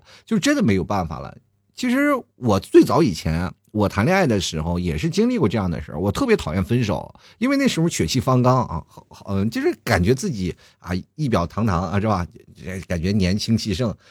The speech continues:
啊，有个感情的问题，就是我那时候敢于表达，是吧？要不然这么，这个不要脸的这个劲头儿，我怎么能做主播呢？是不是？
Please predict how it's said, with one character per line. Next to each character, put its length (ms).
啊， 120
有 260
个 260
感 200
情 200
的 40
问 160
题， 240
就 140
是 140
我 240
那 160
时 100
候 180
敢 220
于 140
表 260
达， 200
是 40
吧？ 200
要 100
不 60
然 120
这 160
么， 220
这 80
个 80
不 140
要 120
脸 160
的 120
这 260
个 60
劲 240
头 120
儿， 120
我 100
怎 100
么 100
能 120
做 140
主 100
播 240
呢？ 80
是 100
不 60
是？ 160